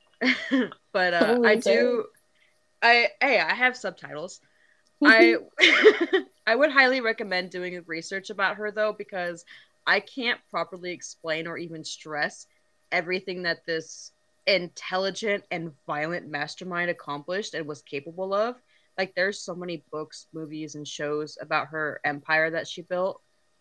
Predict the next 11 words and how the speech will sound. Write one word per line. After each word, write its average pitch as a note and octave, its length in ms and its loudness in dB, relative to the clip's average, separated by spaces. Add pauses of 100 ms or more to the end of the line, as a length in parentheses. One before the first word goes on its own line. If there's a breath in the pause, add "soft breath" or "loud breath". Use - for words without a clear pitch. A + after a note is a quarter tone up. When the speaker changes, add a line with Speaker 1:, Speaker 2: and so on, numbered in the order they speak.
(120)
Speaker 1:
And, E3+ 360 2
uh, D3+ 260 -2
her G#3 180 0
son, A#3+ 340 -2
Michael, E3 560 -4
actually D#3+ 400 0
has D#3+ 460 -2
a E3+ 60 -6
brand D#3 420 -2
after F3 280 -4
her B3 400 -2